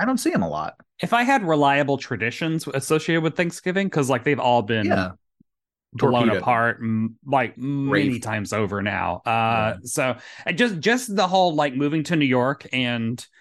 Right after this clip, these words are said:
Speaker 2: um, whoever decided that we should have two major travel necessary holidays within a month of each other should be,
Speaker 1: Mm-hmm.
Speaker 2: to, again, to quote Garfield, "drug out into the street and shot." <laughs>
Speaker 1: <laughs>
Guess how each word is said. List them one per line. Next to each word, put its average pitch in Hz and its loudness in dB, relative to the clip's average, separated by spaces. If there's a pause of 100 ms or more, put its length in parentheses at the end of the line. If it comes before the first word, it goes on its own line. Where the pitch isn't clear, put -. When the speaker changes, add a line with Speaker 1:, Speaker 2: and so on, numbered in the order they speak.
(300)
Speaker 2:
um, 110 0 (120)
whoever 160 4
decided 143 0
that 127 -2
we 131 0
should 127 -4
have 131 -2
two 143 -2
major 131 0 (560)
travel 139 0
necessary 127 0
holidays 127 -2
within 117 -2
a - -2
month 113 0
of 123 -8
each 127 -2
other 139 0
should 135 -2
be, 120 0
Speaker 1:
Mm-hmm. 104 -8 (160)
Speaker 2:
to, 143 -2
again, 139 -2
to 139 -8
quote 151 -2
Garfield, 160 0 (160)
"drug 151 0
out 135 2
into 123 -2
the 120 -4
street 123 -4
and 120 -4
shot." 117 0
<laughs> - -20 (340)
Speaker 1:
<laughs> 233 0